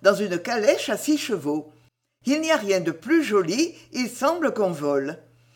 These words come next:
Nous fîmes des chansons que nous vous envoyons. Le cas que nous faisons de votre prose ne nous empêche point de vous faire part de nos vers.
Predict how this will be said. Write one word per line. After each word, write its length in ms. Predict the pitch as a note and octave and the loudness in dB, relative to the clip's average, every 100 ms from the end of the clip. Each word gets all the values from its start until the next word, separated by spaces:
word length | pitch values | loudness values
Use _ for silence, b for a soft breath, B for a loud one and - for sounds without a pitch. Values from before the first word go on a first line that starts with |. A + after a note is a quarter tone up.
| b b | b b
Nous 80 | B3+ | -2
fîmes 360 | B3+ D4+ G4 | 2 0 0
des 140 | C#4+ G#3 | 2 2
chansons 600 | - B3+ A#3 - C4 G#4 | 2 -4 -6 -4 -4 -2
que 60 | F#4 | -4
nous 180 | G#3 F#3+ | -2 -2
vous 200 | F3 B3 | 0 0
envoyons. 600 | D#4+ D4 F3+ D3+ D3+ - _ b b | 0 0 0 -2 -6 -12 _ b b
Le 140 | E3+ G3+ | 4 4
cas 240 | G3+ D4+ | 6 2
que 100 | D#4 | 2
nous 160 | D#4 D4+ | -4 -4
faisons 380 | D4+ B3 B3+ A3 | -2 -2 -2 -2
de 80 | |
votre 260 | E3+ E3+ D#3+ | -2 -2 -4
prose 500 | C3 C#3 G#3 D#4 F#4 B B | -8 -2 0 2 -2 B B
ne 100 | G#3 | 0
nous 220 | A3 G3 | 0 0
empêche 360 | F3+ G3 E3+ D3+ | 0 0 -2 -4
point 340 | - F#3+ E4 | -10 -4 -2
de 80 | F4+ | -2
vous 140 | A#3+ A3+ | -6 -8
faire 300 | A#3 F3 E3+ | -6 -6 -2
part 220 | A#3+ D#4+ | -2 -2
de 100 | D#4+ | -4
nos 160 | C#4+ | -4
vers. 480 | F#3+ D3+ C#3+ D3+ - | -4 2 2 2 -10